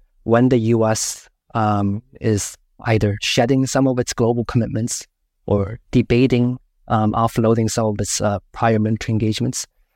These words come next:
Um, and this knee-jerk reaction to it where they say, "Oh, in-,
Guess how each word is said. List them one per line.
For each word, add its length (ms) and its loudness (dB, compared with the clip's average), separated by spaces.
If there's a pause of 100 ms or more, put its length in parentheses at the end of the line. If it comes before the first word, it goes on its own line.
(340)
Um, 380 2
and 100 -2
this 160 -4
knee-jerk 420 2
reaction 760 -2
to 200 0
it 100 -2
where 340 -4 (360)
they 100 0
say, 260 2
"Oh, 120 2
in-, 200 -2